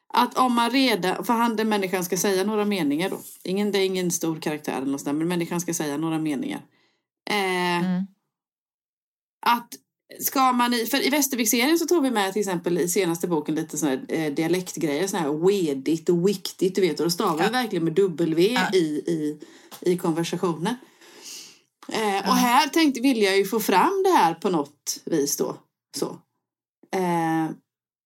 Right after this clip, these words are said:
Speaker 1: jag landade själv i att nej, det är bättre att jag gestaltar det på något vis, eller lägger till, sa han med en brytning, drött, eller liksom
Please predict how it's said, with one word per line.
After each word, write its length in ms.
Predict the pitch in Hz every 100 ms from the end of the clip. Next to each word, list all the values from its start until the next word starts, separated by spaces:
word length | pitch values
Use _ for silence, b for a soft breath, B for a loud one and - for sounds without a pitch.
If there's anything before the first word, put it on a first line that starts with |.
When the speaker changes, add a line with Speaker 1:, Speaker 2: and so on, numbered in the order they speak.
| _ _ _ _ _ _
Speaker 1:
jag 380 | - 254 320 339
landade 500 | 349 330 220 165 180
själv 360 | 185 208 277 214
i 60 |
att 180 | 160 165
nej, 240 | 196 220 226
det 60 |
är 60 | 240
bättre 340 | 190 165 -
att 120 | 170
jag 120 | 165 165
gestaltar 760 | 190 - 175 151 147 - 247
det 60 | 277
på 140 | 285
något 280 | 226 160 -
vis, 220 | 147 -
eller 160 | 180 185
lägger 340 | 190 180 196
till, 580 | 196 190 233 311 240 180 B B B
sa 460 | - - 220 160 160
han 360 | 170 165 165
med 140 | 165 170
en 100 | 165
brytning, 840 | 180 175 151 160 151 143 151 151
drött, 580 | 156 151 143 143 - 165
eller 260 | 165 156
liksom 540 | 147 156 143 135 147